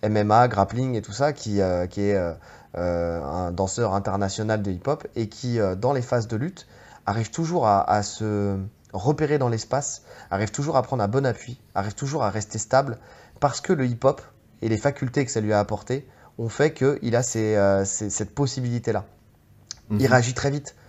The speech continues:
Speaker 1: très, très vite. Et je pense que c'est ça la différence. Pourquoi les strikers, tu sais,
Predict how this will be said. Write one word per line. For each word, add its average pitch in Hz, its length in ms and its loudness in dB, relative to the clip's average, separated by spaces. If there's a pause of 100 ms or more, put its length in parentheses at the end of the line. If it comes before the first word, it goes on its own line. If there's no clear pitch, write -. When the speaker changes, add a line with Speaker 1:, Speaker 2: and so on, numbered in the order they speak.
(380)
Speaker 1:
très, 196 140 2
très 165 140 -2
vite. 123 260 -8 (280)
Et 110 60 -2
je - 80 -4
pense 202 220 0
que 139 80 -2
c'est 120 180 -2
ça 175 220 2
la 131 120 4
différence. 120 460 -2
Pourquoi 165 300 -2
les 139 80 0
strikers, 123 540 -2
tu - 120 -18
sais, 139 180 -4